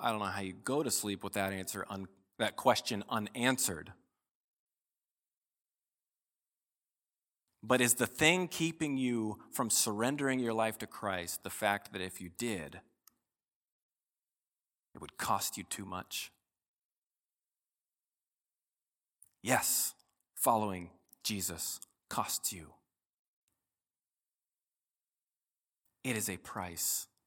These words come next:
always worth paying because,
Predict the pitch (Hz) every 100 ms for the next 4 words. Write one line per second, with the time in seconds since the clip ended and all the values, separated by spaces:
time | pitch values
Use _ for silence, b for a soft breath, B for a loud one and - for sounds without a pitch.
0 | _ _ _ - 98 92 80 76 - -
1 | 113 95 76 - - _ _ 95 85 78
2 | 76 - _ _ - - 90 76 - -